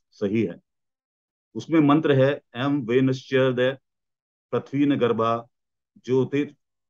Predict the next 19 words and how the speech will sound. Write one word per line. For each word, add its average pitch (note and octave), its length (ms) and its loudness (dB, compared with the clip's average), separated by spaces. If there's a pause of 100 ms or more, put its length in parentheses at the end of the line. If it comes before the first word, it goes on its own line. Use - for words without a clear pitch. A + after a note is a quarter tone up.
(540)
ज्योतिर्राजयु B2 1120 0
रजसो A#2+ 360 0
विमाने G#2 560 -2 (600)
इम्मपाम C3+ 600 2
संगमे A2+ 640 -2 (140)
सूर्यस्य C#3 680 -2
शिशुम्न C3+ 440 -6
विप्रा G2+ 520 -4 (460)
मतिभिरिहन्ति।" A2 1300 -4 (600)
ये C3 200 2
एक C3+ 200 0
ऋग्वेद A#2 320 -2
में B2+ 120 0
मंत्र A2 340 -2
दिया F#2+ 200 -4
हुआ F2 260 -6
है A#2+ 240 -12 (360)
शुक्र - 300 -6
का, B2+ 320 -4